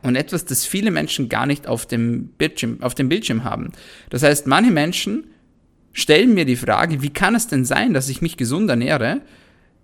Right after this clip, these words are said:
Bio, ich achte auf die Qualität und so weiter und so fort. Ich nehme sogar Supplements, aber trotzdem scheint es, dass meine Blutwerte nicht dort sind, wo sie eigentlich sein sollten. Das heißt, es sind trotzdem Mängel vorhanden.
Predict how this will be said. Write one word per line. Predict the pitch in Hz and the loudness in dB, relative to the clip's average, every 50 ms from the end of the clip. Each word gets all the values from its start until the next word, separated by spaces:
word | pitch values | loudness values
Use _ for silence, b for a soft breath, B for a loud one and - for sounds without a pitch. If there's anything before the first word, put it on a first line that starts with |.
| _ _ _ - | _ _ _ -2
Bio, | 175 196 202 196 147 120 110 107 104 - - - _ _ | 0 2 6 8 8 8 8 4 2 -2 -6 -10 _ _
ich | - - | -4 0
achte | - 170 175 - - 156 | 0 0 0 2 0 0
auf | 151 - | 0 0
die | - | -6
Qualität | 143 - - 147 135 135 127 - - 151 147 156 143 135 - - | -10 -6 -2 0 0 0 -2 -4 -4 -2 -2 0 -2 -4 -6 -4
und | - 185 226 240 | 0 0 0 0
so | - - | 0 0
weiter | 147 143 151 156 - 156 | 2 2 0 0 -2 -6
und | 131 123 | -6 -6
so | - 151 | -6 -8
fort. | - - 160 139 120 117 | -4 -2 -2 -2 0 -2
Ich | - 120 | -4 -2
nehme | 143 165 196 226 | -2 0 0 0
sogar | 180 170 131 131 | 0 0 0 0
Supplements, | 120 - 175 180 - 151 127 131 156 180 B B B B B B B | 0 0 -4 -4 -4 -4 -4 -4 -4 -6 B B B B B B B
aber | - 135 135 123 131 | -4 -2 -2 -2 -2
trotzdem | - - 143 170 185 - - - - 185 214 254 381 370 - _ _ _ _ _ _ _ _ _ _ _ _ _ _ - - _ | -2 -2 -2 -2 -2 -4 -6 -4 -4 -2 -2 -4 -8 -10 -16 _ _ _ _ _ _ _ _ _ _ _ _ _ _ -20 -20 _
scheint | - - - - - 117 - - | -10 -8 -6 -6 -6 -8 -8 -8
es, | - 247 - - | -8 -10 -8 -8
dass | 117 - - | -10 -6 -4
meine | 120 113 113 | -4 -4 -4
Blutwerte | 113 117 120 135 185 - - - 151 147 156 - - - 190 240 277 b b b b b b | -4 -4 -6 -6 -6 -8 -10 -6 -6 -6 -6 -6 -8 -8 -8 -8 -10 b b b b b b
nicht | - 135 151 165 190 262 311 - - - - - - - _ _ _ _ _ _ _ _ | -2 2 4 6 6 6 4 4 -2 -10 -10 -14 -14 -14 _ _ _ _ _ _ _ _
dort | - - - - - | -4 -4 -4 -4 -6
sind, | - - 156 175 202 190 147 156 | -6 -4 -2 -2 -2 -2 -4 -4
wo | 147 185 220 | -2 -2 0
sie | 214 190 - | -2 -2 -4
eigentlich | - 156 170 160 143 135 | -2 -4 -4 -4 -4 -4
sein | - - 147 156 175 190 | -4 -4 -4 -4 -4 -4
sollten. | 170 - - - | -4 -6 -6 -6
Das | 117 113 - | -10 -6 -6
heißt, | 120 127 - | -6 -6 -6
es | - - - - | -6 -8 -4 -4
sind | 143 135 - | -4 -4 0
trotzdem | - 185 240 254 - - - 180 156 | 4 2 4 4 2 0 2 2 4
Mängel | 139 127 123 120 117 110 107 | 4 4 2 2 0 -2 -4
vorhanden. | - - 117 113 107 104 104 - - 113 - - - | -4 -8 -8 -8 -8 -10 -10 -12 -14 -16 -18 -18 -20